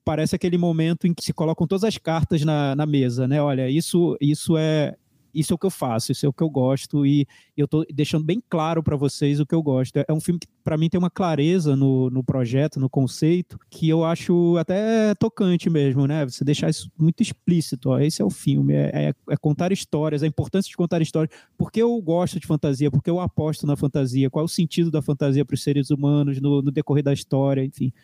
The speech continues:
Isso tudo me interessa. O que me decepciona um pouco no filme, principalmente nessa parte épica da fantasia mesmo, quando a fantasia entra em cena visualmente, na tela, no contar histórias, aí eu queria, eu, eu acho que a fantasia poderia ter sido mais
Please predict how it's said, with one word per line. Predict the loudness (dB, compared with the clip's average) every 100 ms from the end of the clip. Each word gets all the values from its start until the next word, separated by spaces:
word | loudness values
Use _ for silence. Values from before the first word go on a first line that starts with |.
| _ -10 -4
Isso | -4 -2
tudo | 0 0
me | 0
interessa. | 0 0 0 -4 -6
O | -6
que | 0 0 2
me | 0 2
decepciona | 0 -2 -2 0
um | 0
pouco | 0 0
no | 0
filme, | 0 2 2 2
principalmente | -2 0 0 0
nessa | 0 -2
parte | -2 -2 -2 0 2 2
épica | 2 0 -2 -4 -2 0
da | 0
fantasia | -2 -2 -2 0 0 0
mesmo, | 0 0 -2
quando | -2 -2
a |
fantasia | -2 -2 -2 0 0 0
entra | 0 0
em | -2
cena | -2 0 2 2 -2 -8 _ _ _
visualmente, | -2 0 0 0 0 2 2 0 -4
na | -2 -4
tela, | -4 -2 0 0 0 0
no | 0 -2
contar | -2 -4 -4 -2 0 0
histórias, | -2 -2 -2 0 0 -2 -6 -14 _ _ _ _ -4
aí | 0 2
eu | 2
queria, | 0 0 2 2 0 0
eu, | 0 0 0
eu | 0 2
acho | 0 0
que | -2
a |
fantasia | -2 -2 0 -2
poderia | -2 0 0 0
ter | -2
sido | -2 0
mais | 0 0 0 0 -2 -8